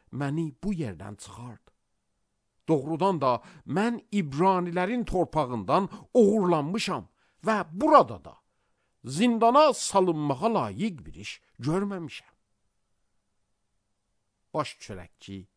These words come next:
Yusifin yuxunu yaxşılıqla yozduğunu görüb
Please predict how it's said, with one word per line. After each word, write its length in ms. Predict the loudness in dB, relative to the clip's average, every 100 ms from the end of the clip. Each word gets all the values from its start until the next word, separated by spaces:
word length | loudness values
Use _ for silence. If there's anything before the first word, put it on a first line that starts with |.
| _ _ _ _ -8
Yusifin 600 | -4 -4 -6 -4 -6 -4
yuxunu 580 | -6 -6 -4 -4 -4 -6
yaxşılıqla 800 | -4 -4 -6 -4 -4 0 0
yozduğunu 600 | 0 -2 -4 -8 -8 -6 -6
görüb 340 | -8 -10